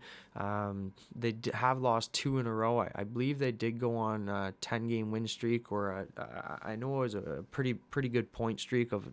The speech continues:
uh, ten, eleven games or, or so. Um,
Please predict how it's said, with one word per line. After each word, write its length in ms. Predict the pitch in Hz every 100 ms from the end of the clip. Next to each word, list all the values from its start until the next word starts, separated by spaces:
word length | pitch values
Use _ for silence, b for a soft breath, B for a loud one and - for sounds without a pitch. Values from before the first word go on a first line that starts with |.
| -
uh, 300 | 104 87 - - - _ -
ten, 220 | 131 127
eleven 400 | 120 113 113 110
games 360 | 110 113 117
or, 140 | 110 104
or 280 | - 98 110
so. 360 | - 123 110 B B B B -
Um, 480 | 101 95 95 98